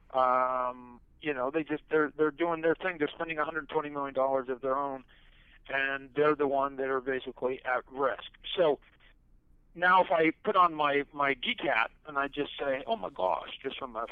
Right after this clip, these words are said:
fan point of view, "Hey, look at that! I helped create that character." Um, then I'm, I'm going into that movie really for me personally, only for one, one thing, you know, did they, did they get the character right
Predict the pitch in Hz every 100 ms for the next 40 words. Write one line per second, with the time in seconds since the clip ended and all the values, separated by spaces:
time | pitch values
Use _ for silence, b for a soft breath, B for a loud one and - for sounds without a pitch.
0 | - 139 139 120 117 113 147 143 123 208
1 | 226 127 143 - 131 - - 123 - -
2 | - 120 - 113 - 73 - - - b
3 | b b b 147 147 143 135 131 131 135
4 | - _ _ - 165 156 190 185 160 202
5 | 175 170 160 156 165 143 135 - 143 139
6 | 139 135 135 135 131 - - 151 170 180
7 | 202 220 208 175 147 139 - _ - -
8 | - 160 156 - 156 139 139 135 135 135
9 | - 131 123 117 117 - 127 131 127 117
10 | 123 123 127 135 117 - _ 160 123 117
11 | 123 b b b b b - 139 139 139
12 | 135 123 143 - 139 139 131 - 147 -
13 | 143 160 135 131 135 123 123 135